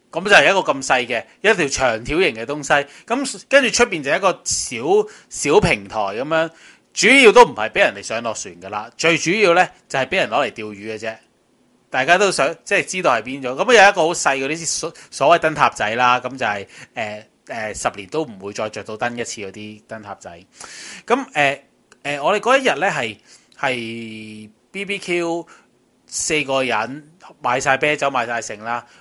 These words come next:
玩到大概十一點零鐘，玩到大概十一點零鐘。嗰陣時呢，呃，夜晚呢，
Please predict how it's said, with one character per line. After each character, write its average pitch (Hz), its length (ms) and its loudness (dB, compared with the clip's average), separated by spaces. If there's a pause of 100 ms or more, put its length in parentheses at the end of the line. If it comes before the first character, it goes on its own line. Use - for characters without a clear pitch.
玩 202 300 4
到 190 240 4
大 127 180 0
概 135 240 -2
十 131 140 -4
一 147 140 -4
點 123 200 -10
零 95 200 -8
鐘， 104 180 -12 (160)
玩 135 100 -8
到 196 120 -2
大 135 120 -4
概 120 120 -6
十 113 120 -6
一 123 60 -6
點 131 140 -10
零 95 160 -12
鐘。 117 240 -18
嗰 269 200 8
陣 - 100 0
時 110 120 -6
呢， 165 340 -6
呃， 113 200 -6
夜 117 180 -2
晚 113 220 -4
呢， 175 120 -4